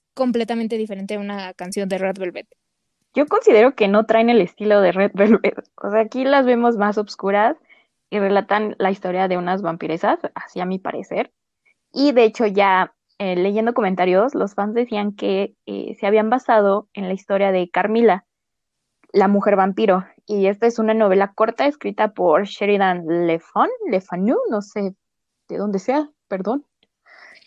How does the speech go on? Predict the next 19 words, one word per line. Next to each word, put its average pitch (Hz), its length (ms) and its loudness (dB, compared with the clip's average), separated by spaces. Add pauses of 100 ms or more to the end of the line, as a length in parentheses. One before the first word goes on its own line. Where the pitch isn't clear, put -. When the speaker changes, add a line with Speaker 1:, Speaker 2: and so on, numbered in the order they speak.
(140)
Speaker 2:
en 311 260 8
mil 302 120 6
novecientos 254 360 2
ochenta 202 360 0
y 190 80 0
siete. - 440 0
Y, 226 340 -2 (360)
bueno, 208 240 0
esta 202 240 0
novela 240 280 4
trata 208 320 -2
la - 300 -2
historia 233 440 0
de 208 420 0 (180)
terror 226 300 2
gótico 233 340 0
de 214 120 4
dos 190 180 0
chicas. 185 460 -8